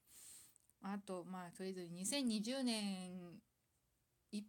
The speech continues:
ぱいだから、まあ、あと約二年。うん。だから、うん、まあ、精一杯応援していきたいですね。うん、まあ、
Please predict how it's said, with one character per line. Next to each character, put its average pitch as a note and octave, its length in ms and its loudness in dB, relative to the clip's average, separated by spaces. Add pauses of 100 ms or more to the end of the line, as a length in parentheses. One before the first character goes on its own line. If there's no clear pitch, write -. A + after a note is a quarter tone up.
ぱ C4+ 180 4
い F#3+ 280 2
だ E3+ 120 -6
か D#3+ 200 -6
ら、 D#3 140 -4
ま E3+ 140 -6
あ、 - 40 -2
あ G3 60 -6
と D#3+ 180 -10
約 G3 380 -4
二 F#3 200 -6
年。 - 160 -6 (1700)
う F#3+ 40 -4
ん。 F3 460 -14 (220)
だ F#3+ 120 -6
か F3 200 -10
ら、 D#3+ 220 -8 (720)
う F#3 40 -8
ん、 E3+ 340 -10 (180)
ま F3+ 160 -10
あ、 F3 40 -8
精 G3 180 -4 (120)
一 G#3+ 60 -6 (160)
杯 F3+ 400 -2 (1000)
応 F#3 240 -2
援 F3 140 -8
し - 80 0
て F#3+ 100 -2
い F3 80 -2
き - 80 -12
た G#3+ 160 -4
い G#3+ 60 -2
で G3 100 0
す F#3+ 100 -10
ね。 F3 800 -10 (600)
う F#3 40 -4
ん、 F3 320 -12
ま F3+ 280 -10
あ、 - 40 -18